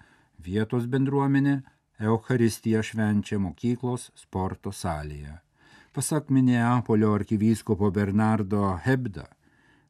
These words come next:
daugelis per šaudynes sužeistų vaikų šeimų tebėra per daug sukrėstos įvykio, kad keltų koją į bažnyčią. Joms reikia gydymo, palydėjimo, maldos. Beje,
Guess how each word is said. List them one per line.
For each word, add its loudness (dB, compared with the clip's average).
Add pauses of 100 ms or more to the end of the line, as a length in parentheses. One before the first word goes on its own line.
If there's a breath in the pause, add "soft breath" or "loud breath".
daugelis -2
per -8
šaudynes -2
sužeistų -4
vaikų -2
šeimų -4 (360 soft breath)
tebėra 0
per -4
daug -4
sukrėstos -8
įvykio, -2 (400 soft breath)
kad -4
keltų -4
koją -8 (260)
į -4
bažnyčią. -4 (500)
Joms 0
reikia -2
gydymo, -4
palydėjimo, -4 (100)
maldos. -2 (260 soft breath)
Beje, 0